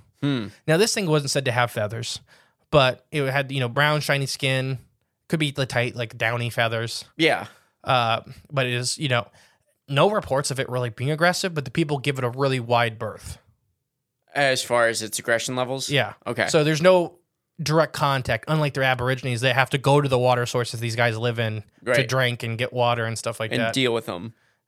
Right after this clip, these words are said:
Speaker 2: These guys have a chance. Um, the Big Island only has ninety people that lives on it. And the little island has
Speaker 1: Two families, you
Speaker 2: two,
Speaker 1: said.
Speaker 2: two to three families.
Speaker 1: That's awesome.
Speaker 2: So there's a, you know, they don't have to experience this creature.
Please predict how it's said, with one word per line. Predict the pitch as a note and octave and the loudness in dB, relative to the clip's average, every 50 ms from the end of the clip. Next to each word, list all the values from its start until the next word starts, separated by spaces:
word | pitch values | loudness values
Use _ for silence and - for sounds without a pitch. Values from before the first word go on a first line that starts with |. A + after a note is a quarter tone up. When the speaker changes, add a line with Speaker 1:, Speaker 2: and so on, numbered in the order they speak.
| _ _ _ _ _ _ - | _ _ _ _ _ _ -10
Speaker 2:
These | C#3 C#3 D#3+ F3+ D#3 | -4 -2 0 0 2
guys | - E3+ D#3 D3 C#3 C#3 - - | 2 2 4 2 2 0 -2 0
have | - C#3+ D3 C#3+ C3 | 4 4 4 4 4
a | B2 | 0
chance. | - - D3+ C#3+ C3 B2+ A2+ - - | -4 -2 -2 -2 -2 -2 -4 -6 -8
Um, | C#3 C#3 - - G2 F#2+ - _ _ | -8 -8 -10 -12 -16 -18 -18 _ _
the | D3+ C#3+ | -8 -4
Big | C3 D3+ G3+ A3 | 0 2 4 4
Island | G#3+ G3+ F#3 E3+ D#3+ D#3+ | 6 6 4 4 4 2
only | D#3+ D#3+ D3+ | 2 2 2
has | D3+ C3+ A#2+ A#2 | 2 0 0 0
ninety | C3+ C3+ D3 E3 E3+ D#3+ | 0 2 2 2 2 0
people | - D3 C#3 C3 C3 B2 | 0 0 0 0 0 0
that | A#2+ A#2+ | 0 -2
lives | A#2+ A2+ A#2 | -2 -2 -2
on | A#2 A2+ A2 A2+ | -2 -2 -2 -4
it. | A#2 - - - - _ _ _ _ _ _ _ _ _ _ - | -6 -8 -12 -20 -20 _ _ _ _ _ _ _ _ _ _ -2
And | C#3 C3+ B2+ | 0 2 2
the | B2 B2 | 4 4
little | C3+ E3 F3+ F3 D3 | 4 4 6 6 6
island | C#3+ C#3 C3+ C3+ B2+ B2 | 4 4 2 0 -2 0
has | B2 A#2+ A#2 A2+ A2+ A2 - - - - _ _ | 0 0 0 0 0 -2 -4 -8 -10 -12 _ _
Speaker 1:
Two | - - C3+ A#2+ | -4 -2 -2 0
families, | - B2+ A#2 A2 A2 G#2+ G#2+ - - | 0 0 0 0 -2 -2 -4 -2 0
you | D#3 | 0
Speaker 2:
two, | C#3+ | 0
Speaker 1:
said. | C#3+ - C3 - | 0 -2 -4 -4
Speaker 2:
two | - E3 E3 | -2 0 0
to | D#3 | 0
three | D3 D3 C#3+ C3+ | 0 -2 -2 -2
families. | - B2+ B2 A2+ G#2+ G#2 F2+ - - - - - | 0 0 0 -2 -2 -6 -8 -10 -12 -12 -12 -16
Speaker 1:
That's | - - - G2+ | -18 -14 -10 -10
awesome. | F#2 F#2 G2 - - - - G#2+ A2+ - _ _ _ _ _ | -8 -6 -6 -6 -6 -8 -10 -14 -18 -20 _ _ _ _ _
Speaker 2:
So | - - - D#3+ D3+ D3 C#3+ C3+ B2+ - _ _ _ _ _ _ _ - C#3+ - | -6 0 2 4 6 6 4 2 0 -4 _ _ _ _ _ _ _ -20 -4 2
there's | - E3+ E3 D#3 - C3 | 2 4 4 4 2 -2
a, | C3 C3+ - - | -6 -8 -6 -4
you | D#3+ D3 C3+ | 0 0 2
know, | C3 A#2 A#2 B2+ D#3+ D3 - | 2 0 -2 -4 -8 -6 -2
they | D3+ D#3+ | 2 2
don't | F3 E3 - | 2 2 2
have | - - E3 D3+ C#3+ - | 0 2 2 2 2 2
to | - C#3+ B2+ B2 - - _ - | -2 -2 -2 -4 -6 -10 _ -10
experience | B2+ - - - C3+ B2 A#2 - | -8 -6 -4 -2 -2 -2 -2 -4
this | A#2+ A2+ - | -6 -8 -8
creature. | - - A#2+ A#2 - - - - | -8 -8 -8 -8 -8 -10 -14 -14